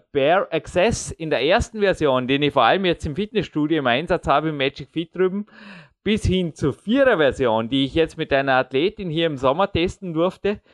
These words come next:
ist einfach gewaltig. Und erklär uns vielleicht, also die Rotsocken-Fraktion, wie man im Alpenverein oft schon fast spöttisch sagt, die bedient sie ja genauso wie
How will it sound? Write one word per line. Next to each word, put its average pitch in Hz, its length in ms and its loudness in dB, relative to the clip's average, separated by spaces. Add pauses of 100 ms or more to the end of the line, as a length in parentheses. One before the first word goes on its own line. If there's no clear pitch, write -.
(260)
ist 131 140 -2
einfach 151 240 0
gewaltig. 131 680 0
Und 147 500 0 (340)
erklär 143 420 0
uns 233 260 -6
vielleicht, 175 600 2 (260)
also 147 420 4 (160)
die 151 420 -2 (480)
Rotsocken-Fraktion, 180 1400 2
wie 175 120 2
man 156 200 2
im 147 240 -4
Alpenverein 156 680 0
oft 156 220 -2
schon 156 100 -4
fast 156 340 -2
spöttisch - 580 -4
sagt, - 460 -2
die 180 180 -4
bedient 185 400 -2
sie 202 160 4
ja 180 60 4
genauso 160 880 4 (420)
wie 208 560 2